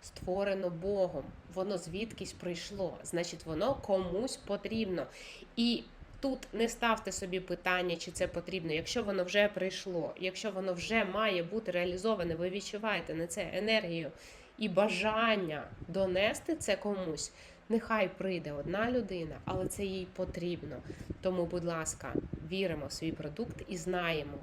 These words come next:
для чого він потрібен, кому він потрібен, і що він точно буде корисний вашій аудиторії. П'яте. Продавати за комфортною ціною, для вас комфортною. Не потрібно думати, що якщо одна дівчина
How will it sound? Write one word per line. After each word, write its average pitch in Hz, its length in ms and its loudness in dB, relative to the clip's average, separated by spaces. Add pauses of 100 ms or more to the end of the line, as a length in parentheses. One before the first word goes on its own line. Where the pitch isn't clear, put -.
(140)
для 185 200 0
чого 170 460 0
він 214 180 -4
потрібен, 254 480 0 (280)
кому 170 460 4
він 262 200 6
потрібен, 262 560 2 (340)
і 196 80 0
що 185 160 0
він 175 200 2 (140)
точно 202 520 2 (100)
буде 190 340 0 (200)
корисний 180 840 2
вашій 156 380 -4
аудиторії. 165 580 -4 (720)
П'яте. 185 400 6 (300)
Продавати 185 880 2 (160)
за 196 340 2 (120)
комфортною 180 720 0
ціною, 151 520 -4 (200)
для 175 200 2
вас 160 300 4
комфортною. - 680 -6 (500)
Не 214 100 4
потрібно 240 540 2
думати, 180 480 -2
що - 220 -2
якщо 165 600 0
одна 165 320 0
дівчина 156 540 -4